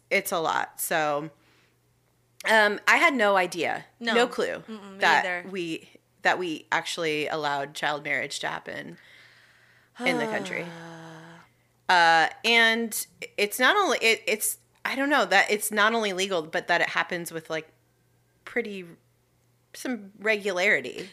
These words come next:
Speaker 2: Yeah. Uh, I, I, I had no idea about this. Also, and we'll get into this, but, like, even, like, what's being done about it, it's like, how,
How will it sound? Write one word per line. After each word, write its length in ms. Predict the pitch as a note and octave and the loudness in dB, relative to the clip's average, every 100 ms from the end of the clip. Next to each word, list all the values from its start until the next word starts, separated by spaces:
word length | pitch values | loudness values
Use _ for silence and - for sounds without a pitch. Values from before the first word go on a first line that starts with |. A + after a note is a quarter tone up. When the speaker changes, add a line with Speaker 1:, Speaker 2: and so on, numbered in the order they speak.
| - | -8
Speaker 2:
Yeah. 460 | A#3 A#3 G#3 F3+ F#3 - - - _ | 2 4 4 2 -4 -18 -20 -20 _
Uh, 60 | - - - | -16 -14 -8
I, 1200 | - B3 A3+ A3 G#3 G3+ - _ _ - - C4+ - - | -4 -2 -2 -2 -4 -6 -10 _ _ -8 0 0 0 0
I, 320 | C4 D4 D4 - - | 0 0 -4 -4 2
I 80 | C4+ | 4
had 160 | E4 | 4
no 160 | C#4+ C#4 | 2 0
idea 340 | C4 B3 B3 | 0 0 -2
about 240 | A#3+ A#3 A#3+ | 0 -2 -2
this. 260 | A#3 A#3 - | -6 -8 -4
Also, 560 | A#3+ D4 C#4+ C#4 B3+ A#3+ - | 0 0 -2 -4 -2 -2 -6
and 160 | A3 | -8
we'll 100 | A3+ | -8
get 140 | A3 A3 | -8 -6
into 240 | G#3+ G#3 | -8 -8
this, 240 | G#3 G#3 - | -8 -8 -8
but, 160 | G3+ | -6
like, 300 | G3 F#3 F3 - - - - | -2 -2 -4 -18 -20 -16 -4
even, 400 | C#4+ C#4 C#4+ C4+ | -2 0 0 0
like, 180 | A3+ | -6
what's 240 | - G#3 - | -4 -6 -6
being 280 | G#3+ F#3 F3+ | -10 -10 -8
done 260 | D#3+ D#3+ | -8 -8
about 360 | G3+ A3 A3+ A#3+ | -6 -2 0 0
it, 360 | B3 C4 A#3+ - _ - | -2 -2 -6 -12 _ -20
it's 300 | - G#3 - | -18 -14 -4
like, 420 | G#3+ G3+ - - _ _ _ _ _ - | -2 -2 -6 -20 _ _ _ _ _ -6
how, 600 | - C#4 C4 B3+ B3+ | 2 4 4 0 -2